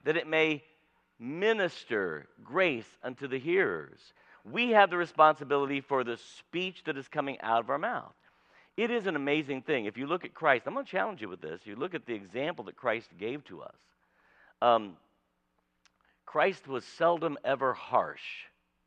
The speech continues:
with the sinner. In fact, I can't think of a single time he was ever harsh with the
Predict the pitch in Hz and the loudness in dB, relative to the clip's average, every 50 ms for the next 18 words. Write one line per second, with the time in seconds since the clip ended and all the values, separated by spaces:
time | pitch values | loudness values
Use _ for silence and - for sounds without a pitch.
0 | _ _ _ _ - 98 104 101 - - 92 - - - 101 78 69 73 - - | _ _ _ _ -8 -4 -4 -4 -4 -6 -14 -12 -8 -8 -8 -8 -8 -16 -20 -18
1 | _ - 101 101 - - - 110 131 - 135 107 - _ - 104 92 95 90 82 | _ -8 -8 -8 -6 -4 -6 -6 -6 -6 -8 -10 -10 _ -12 -12 -12 -12 -14 -14
2 | - - 104 95 98 101 - 120 117 117 127 123 113 120 135 185 196 - - - | -14 -14 -14 -14 -14 -14 -10 -10 -8 -8 -8 -12 -14 -12 -12 -10 -10 -10 -12 -12
3 | - 87 80 - - - - - 73 | -12 -14 -14 -14 -20 -20 -20 -20 -20